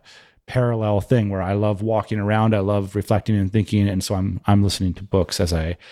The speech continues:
generate walks, or I'm going for lunch, or I'm gonna walk in some strange store where I have no intention to buy anything, but I just appreciate being in a weird department store and listening to a book about politics.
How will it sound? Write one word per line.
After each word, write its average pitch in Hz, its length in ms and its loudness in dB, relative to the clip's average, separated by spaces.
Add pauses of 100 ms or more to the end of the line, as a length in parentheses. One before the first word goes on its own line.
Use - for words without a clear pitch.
(140)
generate 104 400 -2
walks, 143 440 0
or 104 60 0
I'm 101 100 0
going 98 200 2
for 107 120 -2
lunch, 123 440 2
or 101 120 0
I'm 95 120 -4
gonna 104 280 0 (360)
walk 104 300 2
in 107 100 0
some 101 280 0
strange 95 420 0
store 101 320 0
where 95 120 2
I 90 40 4
have 95 140 2
no 101 160 4
intention 95 360 -2
to 87 80 -4
buy 135 240 2
anything, 107 420 2
but 98 120 -2
I 98 100 0
just 98 200 -2
appreciate 101 640 0 (180)
being 117 240 4
in 110 120 2
a 104 80 2
weird 113 460 2
department 113 500 -2
store 107 380 -2
and 101 200 2
listening 120 480 2
to 113 320 0 (280)
a 117 80 -4
book 123 260 0
about 110 320 -4
politics. 143 600 -4